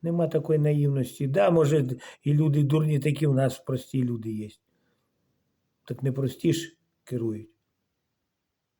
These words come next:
Добре, друзі, ось вам такі нові думки, нагадування про наш дурацький світ, який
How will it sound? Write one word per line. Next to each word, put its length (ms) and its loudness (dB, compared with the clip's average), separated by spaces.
Добре, 300 0
друзі, 320 0
ось 180 -2
вам 140 0
такі 300 -4
нові 280 2
думки, 560 -2
нагадування 840 -2
про 160 -6
наш 220 0
дурацький 520 -6
світ, 440 -6
який 500 -8